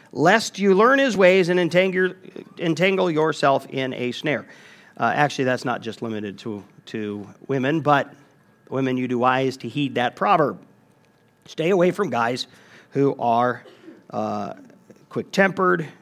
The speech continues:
who are, uh, given to anger, who are wrathful. But it's even saying, "Men, don't be friends with other men who are angry." Why? Because you might catch it, right? "Lest you learn his ways and entangle yourself in a snare."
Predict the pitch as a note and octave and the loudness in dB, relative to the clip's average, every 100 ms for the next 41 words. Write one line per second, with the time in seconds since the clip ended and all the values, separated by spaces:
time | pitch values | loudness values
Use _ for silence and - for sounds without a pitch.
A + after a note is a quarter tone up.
0 | - B2+ A#2 A#2 B2 B2 - _ _ _ | -8 -4 -2 -2 -2 -2 -6 _ _ _
1 | _ - - - A2+ G#2 G#2 A#2 B2 C3+ | _ -20 -14 -4 -2 -2 -4 -4 -2 -2
2 | C3+ B2+ B2+ B2+ C3 C3 C3 - A#2+ G2+ | -2 -2 -2 -2 -2 -4 -6 -8 -6 -2
3 | C3 D3+ - D3+ D#3 - _ - - - | 2 2 0 -2 -4 -6 _ -20 -20 -20
4 | _ _ _ _ _ E3+ E3+ A3+ - G#3+ | _ _ _ _ _ 2 6 6 6 4
5 | G#3+ D4 D#4+ B3+ F#3+ A3 F3+ E3+ C4 B3 | 4 4 2 4 6 6 6 4 4 4
6 | F#3 G#3+ A#3+ G#3+ G3+ G#3+ B3+ A#3+ G3 G3 | 4 2 2 -2 0 0 2 0 0 2
7 | F#3 F#3 F#3+ G#3 C4 A3 F#3+ F#3 A3+ B3 | 4 4 4 2 4 4 6 4 2 2
8 | E3+ D#3 A3+ - C#3 A2 E3+ F3+ G#3+ F3+ | 2 4 2 0 -2 -2 -4 0 0 2
9 | G3+ A3+ A#3+ - - C4 C#4+ A#3 - - | 4 4 2 -4 -4 -2 0 -2 -4 -8
10 | - _ _ _ _ _ _ _ _ _ | -20 _ _ _ _ _ _ _ _ _
11 | _ C3 G3+ F#4+ - D#3+ A3+ - G#3 G3 | _ 0 0 0 2 4 2 0 0 4
12 | G3+ B3 A#3 G#3 F3 F3+ G3+ F#3+ F3+ F#3+ | 4 4 4 4 4 6 4 2 -2 0
13 | F3+ F#3+ E3 - A#3 D4+ A#3 D#3+ D#3+ D#3 | 2 2 0 -2 -2 0 0 2 0 0
14 | C#3 C3+ E3+ E3 D3+ G3 C4+ G#3 | 0 0 -2 -4 -2 -4 -2 -4